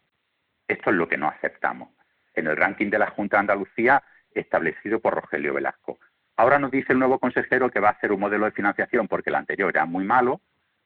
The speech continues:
desde cero y sin límites. Pero, sin embargo, ese modelo parte ya con una casilla de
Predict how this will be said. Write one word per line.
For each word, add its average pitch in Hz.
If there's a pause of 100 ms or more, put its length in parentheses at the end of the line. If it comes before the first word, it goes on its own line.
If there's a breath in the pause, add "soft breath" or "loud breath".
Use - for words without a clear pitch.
(140)
desde 82
cero 135
y 127
sin 78
límites. 76 (220)
Pero, 151 (100)
sin 82
embargo, 95
ese 110
modelo 113
parte 110
ya 123 (300 loud breath)
con 85
una 117
casilla 104
de 107